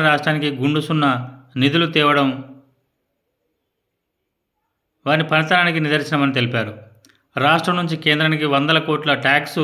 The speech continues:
రూపంలో కడుతున్నప్పటికీ కనీస మౌలిక వసతుల రూపకల్పన కోసం నిధులు మంజూరు చేయకపోవడం దారుణమని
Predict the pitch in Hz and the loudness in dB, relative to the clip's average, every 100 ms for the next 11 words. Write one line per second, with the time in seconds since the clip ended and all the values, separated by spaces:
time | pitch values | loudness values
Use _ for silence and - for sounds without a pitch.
0 | 131 131 135 131 120 123 - - - _ | -2 -2 0 2 0 -2 -10 -20 -20 _
1 | _ _ _ _ _ _ _ _ - 156 | _ _ _ _ _ _ _ _ -2 -2
2 | 156 180 170 160 156 151 147 180 185 175 | 0 0 2 2 -2 -2 2 2 4 2
3 | 156 151 156 147 143 - 147 139 123 123 | 2 2 2 2 0 0 2 4 2 -4
4 | - - 143 160 165 170 165 156 147 147 | -16 -2 0 2 2 2 2 0 0 -2
5 | 147 139 135 143 143 139 135 135 123 127 | 0 0 2 0 0 0 2 0 0 -2
6 | 127 123 123 120 117 - - - 110 131 | 0 0 2 0 -2 -10 -20 -8 0 2
7 | 139 139 131 | 2 2 2